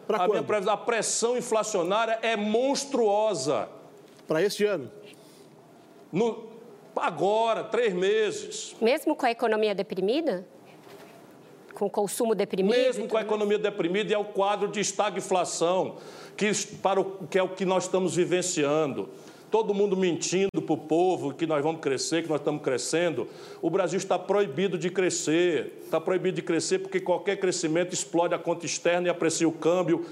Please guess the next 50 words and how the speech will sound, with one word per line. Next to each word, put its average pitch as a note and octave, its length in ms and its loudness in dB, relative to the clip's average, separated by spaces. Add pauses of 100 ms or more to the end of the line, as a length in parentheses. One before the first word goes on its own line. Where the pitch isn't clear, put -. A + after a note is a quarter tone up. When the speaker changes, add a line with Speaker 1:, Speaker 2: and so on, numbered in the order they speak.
(240)
Speaker 2:
e D#3 140 2
dali D#3+ 440 2
tem F3 200 0
uma, E3+ 140 2
uma D#3 180 0
miragem D#3 420 2
de D3+ 80 0
inflação. D#3 720 2 (160)
Isso D#3 160 0
é G3 40 2
um F#3+ 40 -2
filme G3 260 2
que F#3+ 120 0
eu F3 40 2
já E3 160 2
vi E3+ 160 2
lá E3+ 120 2
atrás E3+ 260 0
com E3+ 80 -4
o D#3+ 40 0
Fernando D#3+ 340 2
Henrique, D3 320 2
eu E3 80 0
não D#3+ 60 0
sou F3+ 180 0
profeta, D#3+ 500 0
não. C3 380 0 (200)
É - 80 0
um F3 80 2
filme F#3 240 0
que F#3 80 0
eu E3+ 80 2
vi F3 140 0
com F3 140 0
a D#3+ 60 4
Dilma. C3+ 540 0 (460)
E D#3+ 100 2
esse F#3 200 -2
filme F#3 260 0
tá F#3+ 140 0
acontecendo F3+ 580 0
de F3+ 140 0
novo. D3 480 2
Vamos F#3+ 300 0
anotar G#3+ 320 2
o - 40 0
que G#3 60 0
eu G3+ 60 0
tô G3+ 120 2
dizendo. D#3+ 600 0